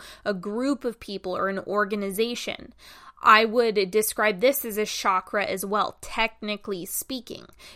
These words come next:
because I'm reading a collection of energy. Now, the energy centers in your body, what we normally think of as chakras, your crown, your third eye,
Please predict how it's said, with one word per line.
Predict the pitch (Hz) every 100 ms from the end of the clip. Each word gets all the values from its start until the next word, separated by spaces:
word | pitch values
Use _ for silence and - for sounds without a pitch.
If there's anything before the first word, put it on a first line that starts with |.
| -
because | 233 247
I'm | 220 214
reading | 214 196 202
a |
collection | 196 - 220 202 170 - -
of | 190 190
energy. | 208 190 185 - - - - - -
Now, | 220
the | 214
energy | 226 233 240 208 214
centers | - 220 214 220 208
in | 214
your | 196 190
body, | 180 233 240 220 190
what | 202 208
we | 202
normally | 190 196 208 220 226 220 202
think | - 196 196
of | 185
as | 175
chakras, | 175 196 151 - 156 95 202 -
your | 170
crown, | 165 - 214 214 208 208 202
your | 175 165
third | - 202 196
eye, | 185 185 185 185